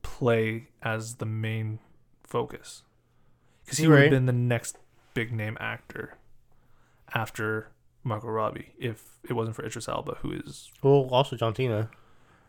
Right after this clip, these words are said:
Speaker 1: Yeah, but
Speaker 2: But
Speaker 1: John
Speaker 2: I, I can't see John Cena being a s-, uh, like, a,
Speaker 1: He was
Speaker 2: a
Speaker 1: definitely gonna
Speaker 2: main
Speaker 1: be the
Speaker 2: role.
Speaker 1: comedy.
Speaker 2: Yeah, he
Speaker 1: John Cena's,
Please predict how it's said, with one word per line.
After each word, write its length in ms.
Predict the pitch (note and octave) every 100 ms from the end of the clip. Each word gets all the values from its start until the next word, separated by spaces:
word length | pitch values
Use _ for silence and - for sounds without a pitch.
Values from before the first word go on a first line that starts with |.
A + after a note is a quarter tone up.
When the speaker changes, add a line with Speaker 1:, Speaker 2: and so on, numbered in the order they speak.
| _ _ -
Speaker 1:
Yeah, 360 | C3+ C#3+ C3+
but 100 | C3
Speaker 2:
But 80 | B2+
Speaker 1:
John 220 | C3+ D#3
Speaker 2:
I, 100 | C#3+
I 40 | D#3+
can't 320 | - F3 D#3+
see 120 | -
John 240 | C3+ B2+ B2
Cena 260 | - B2
being 300 | A2+ A#2 A#2
a 60 | A2
s-, 220 | G2+ - -
uh, 300 | A#2+ A2 A2+ -
like, 180 | C3 A2+
a, 320 | A2+ G#2+ G2+ G2
Speaker 1:
He 120 | E3
was 160 | D3
Speaker 2:
a 20 | B2+
Speaker 1:
definitely 340 | B2 A#2+ A2+
gonna 140 | A#2
Speaker 2:
main 40 | A2
Speaker 1:
be 100 | A2
the 80 | A2
Speaker 2:
role. 200 | - G#2+
Speaker 1:
comedy. 140 | A2
Speaker 2:
Yeah, 80 | G#2
he 280 | B2 A2+ - - - -
Speaker 1:
John 180 | E3 D#3+
Cena's, 360 | F3+ E3+ C#3+